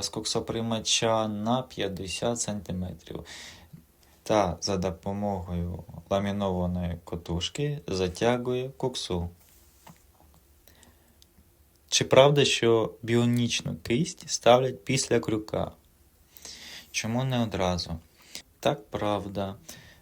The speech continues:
В першу чергу кокса повинна стабілізуватись у зміні розмірів. Розміри не повинні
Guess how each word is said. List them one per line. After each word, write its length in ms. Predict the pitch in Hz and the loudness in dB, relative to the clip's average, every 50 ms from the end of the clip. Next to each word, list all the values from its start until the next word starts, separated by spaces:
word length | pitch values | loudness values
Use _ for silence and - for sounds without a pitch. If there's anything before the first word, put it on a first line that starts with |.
| _ _ | _ _
В 80 | - - | -20 -20
першу 420 | _ - 120 120 120 - - 113 | _ -4 -2 0 0 -2 -2 -4
чергу 420 | 107 - - 113 110 107 113 110 104 - | -2 0 0 0 -2 -6 -8 -12 -14 -10
кокса 600 | - 117 110 - - - - 120 117 110 110 - - _ | -8 -8 -4 -2 -2 -2 0 -2 -2 -4 -6 -10 -14 _
повинна 800 | - - 107 107 104 107 107 107 107 104 104 101 101 104 - 113 113 | -4 -2 -2 -2 0 0 0 -2 -2 -4 -8 -10 -10 -10 -10 -12 -12
стабілізуватись 1300 | - - - - 110 110 113 107 107 107 101 113 110 107 107 110 107 107 - - - - - - - - - - - _ _ _ _ _ _ _ _ - - - - | -14 -12 -8 -6 -4 -4 -2 -2 -2 -2 -2 0 0 2 2 0 0 -2 -4 -6 -8 -8 -8 -12 -12 -12 -16 -20 -20 _ _ _ _ _ _ _ _ -18 -16 -14 -8
у 100 | - 107 | -6 -6
зміні 360 | 110 - 110 107 104 101 101 | -4 -2 -4 -4 -4 -4 -4
розмірів. 580 | 95 95 92 92 87 95 92 95 98 107 117 131 156 165 165 _ _ _ _ _ - - _ _ - - _ - - _ _ _ _ - - - - - | -4 -4 -4 -6 -4 -6 -6 -6 -6 -6 -6 -6 -8 -10 -10 _ _ _ _ _ -20 -20 _ _ -20 -20 _ -20 -20 _ _ _ _ -16 -14 -12 -8 -4
Розміри 500 | - 110 110 107 107 107 104 98 95 95 | 0 0 0 0 0 -4 -6 -4 -4 -6
не 160 | 101 104 110 | -4 -4 -4
повинні 840 | 107 - - - 104 101 104 107 107 107 104 95 95 90 85 87 - | -6 -6 -6 -8 -6 -2 0 0 0 0 -2 -2 -2 -2 -2 -2 -8